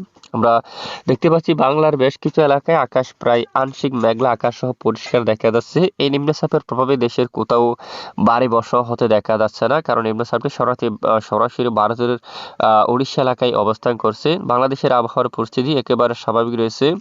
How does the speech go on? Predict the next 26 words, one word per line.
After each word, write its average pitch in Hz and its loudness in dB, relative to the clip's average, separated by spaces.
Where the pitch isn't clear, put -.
এখানে, 123 -2
আহ, 110 2
ঢাকা 107 -2
সহ 117 2
রাজশাহী, 120 0
রংপুর, 117 0
সিলেট 117 0
আকাশ 113 -4
পরিষ্কার, 127 -2
খুলনা, 117 0
বরিশাল, 107 -4
চট্টগ্রাম 113 -2
আকাশ 107 -4
পরিষ্কার, 113 0
হালকা 113 0
মেঘের 117 2
আনাগোনা, 117 0
আহ, 214 0
এখানে 120 -2
হালকা 127 -2
মেঘের 110 0
আনাগোনা 113 0
রয়েছে। 117 -2
কিছু 139 -4
কিছু 139 0
এলাকায় 139 2